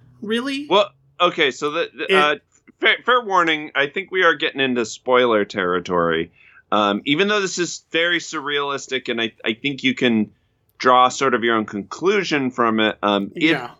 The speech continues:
Speaker 2: you're interested in this movie, you know, since we are talking about the end, now is the time to probably go watch it.
Speaker 1: <laughs>
Speaker 2: Anyway, uh, yeah. So I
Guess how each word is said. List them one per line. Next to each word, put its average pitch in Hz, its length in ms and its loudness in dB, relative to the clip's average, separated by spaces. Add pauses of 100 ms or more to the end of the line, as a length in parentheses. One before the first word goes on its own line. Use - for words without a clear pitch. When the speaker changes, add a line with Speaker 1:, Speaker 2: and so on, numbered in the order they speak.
(280)
Speaker 2:
you're 156 180 -4
interested 156 520 -2
in 131 140 -4
this 120 240 -4
movie, 107 560 2 (560)
you 113 160 2
know, 101 260 2
since 147 220 0
we 147 120 2
are 143 100 2
talking 127 280 0
about 113 180 0
the 107 180 0
end, 95 180 -4
now 110 340 2
is 104 160 -4
the 101 120 -8
time 98 380 -4
to 92 140 -6 (220)
probably 101 280 2
go 92 200 0
watch 85 320 -2
it. 165 300 -2
Speaker 1:
<laughs> - 20 -8
Speaker 2:
Anyway, 135 400 2 (560)
uh, 120 460 4 (1200)
yeah. 143 220 -2 (240)
So 185 540 0 (640)
I 233 360 2